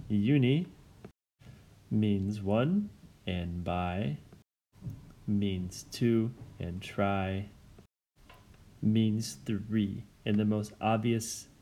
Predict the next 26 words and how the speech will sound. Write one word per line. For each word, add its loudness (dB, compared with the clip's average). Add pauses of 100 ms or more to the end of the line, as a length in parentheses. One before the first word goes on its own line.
(100)
example 0
of -6
this -6 (1700)
comes 8
from 4
your 4
guide 0
words. -4 (400)
So 4
unicycle 2 (440)
has -2
one 2
wheel, -6 (260)
or 0
one 0
cycle. -6 (320)
A 0
bicycle 0 (380)
has -8
two -2
wheels. 2 (420)
A -8
tricycle -2 (300)
has -8
three -2
wheels. -8